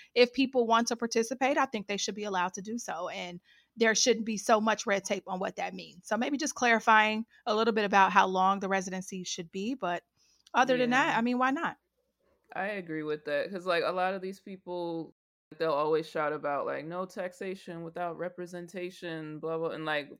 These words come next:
Speaker 2: "This is what this country is about." But then they'll be against this type of thing, which is exactly about, like, "Well, these people live here and they're paying taxes.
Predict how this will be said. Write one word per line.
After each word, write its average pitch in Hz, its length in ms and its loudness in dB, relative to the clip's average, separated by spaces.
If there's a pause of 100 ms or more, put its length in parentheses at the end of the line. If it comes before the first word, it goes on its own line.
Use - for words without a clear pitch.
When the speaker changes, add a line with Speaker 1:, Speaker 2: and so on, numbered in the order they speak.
Speaker 2:
"This 180 240 -12
is 175 140 -16
what 170 160 -6
this 180 160 -10
country 185 460 -8
is 175 100 -8
about." 180 360 0
But 160 140 0
then 160 220 -6 (160)
they'll 165 300 0
be 175 180 -6
against 160 680 -2
this 160 180 -6
type 151 280 -6
of 147 140 -10
thing, 139 220 -10
which - 200 -10
is 151 140 -10
exactly 156 600 -4
about, 151 460 -4
like, 156 180 -6
"Well, 151 180 -6
these 156 220 -12
people 170 400 -10
live 196 240 -6
here 170 280 -6
and 151 120 -8
they're 151 100 -14
paying 156 380 -10
taxes. 160 840 -12